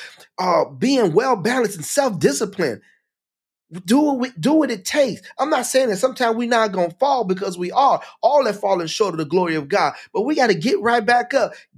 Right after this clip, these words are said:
and, and get our mind sober, be well balanced, be, and, and be self-disciplined.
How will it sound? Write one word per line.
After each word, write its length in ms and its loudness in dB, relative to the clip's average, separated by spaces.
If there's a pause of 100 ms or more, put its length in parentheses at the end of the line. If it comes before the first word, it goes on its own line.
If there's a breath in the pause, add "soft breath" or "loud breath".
(140)
and, 240 -2
and 160 -2
get 140 2
our 120 0
mind 360 2
sober, 380 0
be 160 -2
well 340 2
balanced, 400 -2
be, 160 -6 (140)
and, 280 0
and 200 0
be 140 0
self-disciplined. 840 0